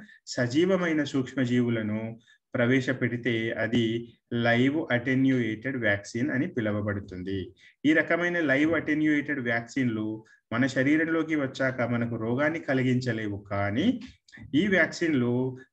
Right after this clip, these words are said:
మన రోగ నిరోధక వ్యవస్థకు గుడ్ టీచర్ల లాగా, so, నిజమైన సూక్ష్మజీవి వస్తే ఎట్లా ప్రవర్తించాలి, దానిని ఎట్లా ఎదుర్కోవాలి అని పాఠాలు చెప్పే పంతుల లాగా ఈ లైవ్ అటెన్యూయేటెడ్ వ్యాక్సిన్లు పనికొస్తాయి.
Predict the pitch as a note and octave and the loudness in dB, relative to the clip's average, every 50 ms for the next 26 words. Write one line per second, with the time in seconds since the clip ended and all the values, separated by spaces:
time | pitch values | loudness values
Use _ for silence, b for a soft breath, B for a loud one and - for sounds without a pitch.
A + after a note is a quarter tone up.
0 | _ - B2 C3 D#3 E3+ E3 D3 C#3+ D#3+ D#3+ F3+ F3 E3 D#3+ D#3 D#3+ D#3 D#3 D3+ | _ -2 -2 0 0 0 0 0 0 0 0 0 0 0 0 0 0 -2 -2 -4
1 | D#3 D#3 C#3+ C#3 C3+ C3 C3 C3 - - B2+ B2 - A2+ A2 A2+ B2 A#2+ D3 F3+ | -4 -4 -2 -2 -2 -2 -4 -4 -4 -6 -8 -6 -4 -6 -6 -4 -2 2 2 2
2 | F#3+ F#3 F#3 - - D#3+ D#3 D#3 - D3+ D3 C#3 C3+ B2+ A#2 A2 G#2+ A2 A2+ G#2+ | 2 0 -2 0 0 0 0 0 -2 -4 -2 0 0 0 0 0 0 0 0 0
3 | F#2+ - B B B B B _ - - D3+ C3+ B2 B2 B2+ C3+ C3 C3 D#3 D#3 | -2 -6 B B B B B _ -4 -2 0 2 4 4 4 4 4 4 2 2
4 | D#3+ D#3+ E3 D#3+ D3 C#3 C3+ C3+ C3+ C3 - - C3 B2+ - D3 C#3 C3 C#3+ C#3 | 0 0 0 0 0 0 0 -2 -2 -4 -4 -6 -8 -4 -4 -2 -2 0 0 0
5 | C#3+ C#3 B2+ B2 A#2+ A#2 - - A2 A2+ C#3+ G#3+ B B B B B B B _ | 0 0 0 -2 -4 -4 -6 -6 -4 -2 -2 -4 B B B B B B B _
6 | - B2+ B2+ B2+ B2+ D#3 E3+ E3+ F3+ - - - - _ _ - C#3 C3+ C#3 C#3 | 0 0 0 0 -2 0 2 4 4 2 0 -4 -12 _ _ 0 2 2 2 2
7 | C3+ - C#3 B2+ B2 B2 A#2+ A2 A2 A#2 A#2 A#2 B2 A#2+ A#2+ A#2+ A#2+ B2 B2+ A#2+ | 0 0 -2 -2 0 0 -2 -2 -2 -2 0 0 2 2 4 4 4 2 2 0
8 | A2+ A2+ - - D3+ D#3 D#3+ D3 C3+ C3+ C#3 C3+ B2+ - C3 B2 A#2+ A#2+ A#2 A#2+ | -2 -4 -4 -2 -2 0 0 0 0 0 -2 -2 -4 -4 -2 0 0 2 2 2
9 | B2 A#2+ A#2+ A2+ A2+ A2 G#2+ G#2+ - A2+ A2 B2 C3 D3+ D#3+ E3 D#3+ D3+ C#3+ B2+ | 0 0 -2 -2 -4 -6 -6 -6 -4 -4 -4 -2 0 0 0 2 2 0 -2 -2
10 | - B2 A#2 A#2 - A#2+ A2+ A#2+ A#2+ B2+ B2 A#2 A2+ G#2+ G#2 G#2 G#2 G#2 G#2 G#2 | -2 -2 -4 -2 -2 -4 -4 -2 0 0 2 2 2 2 0 0 0 0 -2 -2
11 | G#2+ G#2+ B B B B _ _ - A#2 A2+ A2+ G#2+ G#2+ A2+ B2 C3+ C#3 C#3 B2+ | -4 -6 B B B B _ _ -4 -2 0 0 2 2 2 2 2 2 0 0
12 | C3 C3 B2 B2 A#2 A2+ A2+ G#2+ G#2+ A2 G#2 G#2 G2+ G2+ G2+ G2+ - - G#2+ G#2 | 0 0 0 0 0 -2 -4 -4 -4 -4 -4 -2 -2 -2 -4 -4 -6 -8 -4 -2
13 | B2+ F#3 B3+ B3 B B - _ _ - B2 A#2+ A#2 A2+ A2 G2 F#2+ - - G#2+ | 0 0 0 -2 B B -20 _ _ -2 -2 -2 -2 -2 -4 -8 -10 -10 -8 -8
14 | G2 F2+ | -8 -8